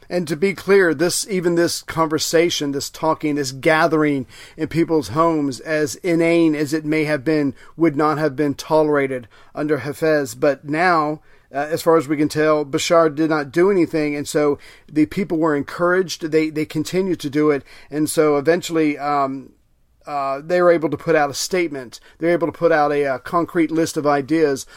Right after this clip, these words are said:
of what they want. So these people are, are sensing a change. They're hoping there's gonna be a change, and they're getting bold in their actions.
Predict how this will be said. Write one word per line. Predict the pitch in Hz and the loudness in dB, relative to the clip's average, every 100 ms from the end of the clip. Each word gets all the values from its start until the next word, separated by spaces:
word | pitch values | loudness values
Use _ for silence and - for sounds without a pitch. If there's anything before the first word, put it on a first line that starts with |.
| - | -14
of | - 135 | -8 2
what | 160 156 | 2 2
they | 151 | 0
want. | 147 151 147 | 2 2 0
So | 160 | 0
these | 156 185 | 0 0
people | - 165 165 | -2 0 2
are, | 143 - | 2 0
are | 143 139 | -4 -4
sensing | - - 185 185 - 170 | -6 -4 -2 -2 0 0
a | 147 | 0
change. | - 165 160 160 - - - - | -2 -2 0 -2 -4 -14 -20 -4
They're | 143 139 | -2 0
hoping | 165 190 165 | 0 2 2
there's | 165 | 2
gonna | 156 160 | 2 2
be | 151 | 2
a | 147 | 0
change, | 156 151 151 135 | -2 0 0 0
and | 147 | 0
they're | 143 | 0
getting | 139 156 147 | 0 2 0
bold | 123 165 160 147 | 2 4 4 2
in | 135 | -2
their | 131 120 | -4 -6
actions. | 117 117 - - - - - | -10 -14 -18 -20 -20 -20 -20